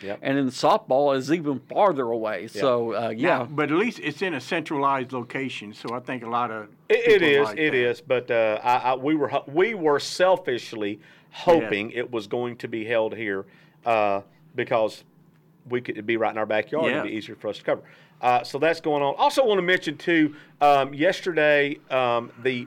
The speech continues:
Speaker 1: rosters for the West and East girls and basketball all-star teams, uh, was released in Northwest Arkansas and the River Valley, quite well represented.
Speaker 3: Star-studded, ain't it?
Speaker 1: Star-studded. And, uh, Leland, that is,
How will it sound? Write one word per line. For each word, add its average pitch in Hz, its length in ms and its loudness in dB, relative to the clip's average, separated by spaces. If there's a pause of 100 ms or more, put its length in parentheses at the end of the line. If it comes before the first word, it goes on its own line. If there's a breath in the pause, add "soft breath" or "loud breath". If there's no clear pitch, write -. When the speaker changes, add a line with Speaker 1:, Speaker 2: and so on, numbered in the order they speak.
Speaker 1:
rosters 165 680 2
for 139 200 0
the 120 200 -4 (120)
West 147 460 0
and 127 240 -6
East 151 380 -4 (420 loud breath)
girls 180 460 4
and 139 260 -2
basketball 147 760 0
all-star 127 480 0
teams, 104 540 -10
uh, 107 240 -2
was 113 320 -4
released 104 480 -6
in 104 300 -10
Northwest 131 400 -4
Arkansas 127 460 -2
and 127 200 -4
the 120 60 -8
River 117 220 -6
Valley, 117 340 2 (340 loud breath)
quite 135 320 4
well 127 760 2
represented. 120 720 -2
Speaker 3:
Star-studded, 143 840 0
ain't 120 160 -8
it? 147 100 -10 (100)
Speaker 1:
Star-studded. 135 680 2 (240 loud breath)
And, 123 280 2
uh, 117 200 2
Leland, 160 440 0
that 165 200 4
is, 147 380 -2